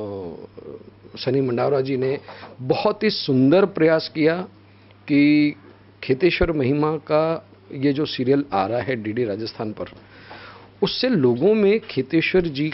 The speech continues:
के बारे में, उनकी, उम, महत्ता के बारे में लोगों तक पहुँचे और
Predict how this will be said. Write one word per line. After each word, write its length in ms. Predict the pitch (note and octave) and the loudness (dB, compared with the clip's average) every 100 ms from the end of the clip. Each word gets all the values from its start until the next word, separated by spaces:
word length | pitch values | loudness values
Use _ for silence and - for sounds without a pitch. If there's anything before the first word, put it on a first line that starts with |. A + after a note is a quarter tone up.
| - | 0
के 120 | E3+ | 0
बारे 420 | C3+ F#2+ F2+ A#2 | 0 -4 -2 -2
में, 340 | D#3 D#3 F3+ - | -2 -2 -4 -6
उनकी, 880 | C#3 B2+ A2 - C#3+ C#3 B2+ A#2+ - | -6 -6 -6 -2 0 0 0 -4 -8
उम, 1040 | A2+ G#2 G2 F2+ E2+ D2+ C2 B1+ - A#2 | -8 -8 -8 -8 -10 -12 -16 -18 -12 -6
महत्ता 360 | A2 A#2 - F#3 | -4 -2 -2 -2
के 200 | F3 F3+ | 0 0
बारे 240 | E3+ F3 | 0 0
में 120 | F3 E3 | -2 -2
लोगों 300 | E3 D#3 E3+ | -2 -2 -4
तक 200 | E3+ D#3+ | -6 -4
पहुँचे 380 | D#3+ D#3+ F#3 | -4 0 -2
और 400 | F#3 D#3 D#3+ D#3 | 0 0 -2 -2